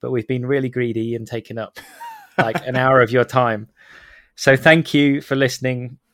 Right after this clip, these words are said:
Speaker 2: Can I just say that regular listeners of the show, you've got to kind of, like, with, you've got to be with me on this one, that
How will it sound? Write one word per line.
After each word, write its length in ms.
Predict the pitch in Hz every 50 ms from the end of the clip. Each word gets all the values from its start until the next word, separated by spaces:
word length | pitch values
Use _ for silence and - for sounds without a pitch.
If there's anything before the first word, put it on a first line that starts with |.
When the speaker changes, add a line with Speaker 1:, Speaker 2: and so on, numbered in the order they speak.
| _ -
Speaker 2:
Can 100 | - 196
I 80 | 208 202
just 180 | 202 208 208
say 260 | - 208 170 117 107
that 280 | 104 101 107 - - 104
regular 400 | 113 127 139 135 123 127 123 123
listeners 340 | 123 123 - - 107 95 -
of 120 | 110 98 90
the 60 | 107
show, 440 | - - 120 110 101 92 90 95 98 - _ _ _ _ _ _ _ _ -
you've 120 | 123 123
got 120 | - 165 -
to 100 | - 117
kind 280 | - - 131 123 113
of, 120 | 107 98 98
like, 300 | 104 104 95 - - - - _ _ _ _ _ _
with, 180 | - 117 117 - - 113 -
you've 120 | - 113 -
got 80 | 143
to 60 | 156
be 100 | 135 120
with 180 | 113 117 113 110
me 220 | 117 113 113 113
on 120 | 104 98 98
this 200 | 95 87 - -
one, 160 | 95 90 92
that 220 | 98 98 82 -